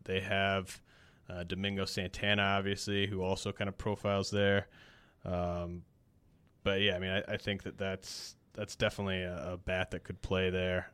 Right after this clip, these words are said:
Um, I'm trying to think here. Uh, hold on a sec. Okay, so yeah, um,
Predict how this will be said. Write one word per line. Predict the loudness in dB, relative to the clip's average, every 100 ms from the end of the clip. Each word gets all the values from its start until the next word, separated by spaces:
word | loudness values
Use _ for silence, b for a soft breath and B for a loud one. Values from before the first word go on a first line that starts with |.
| -8
Um, | -6 -6 -6 -8 -10 -12 -16 -20 -20 _ -20 _ _ -20 _ _ -14 -14
I'm | -2
trying | -2 0
to |
think | -4 -6 -4
here. | -6 -6 -8 -10
Uh, | -8 -6
hold | -4 -4
on | -4
a | -8
sec. | -10 -12 -6
Okay, | -2 -2
so | 2 4 4 4
yeah, | 2 2 -4
um, | -8 -6 -6 -10 -16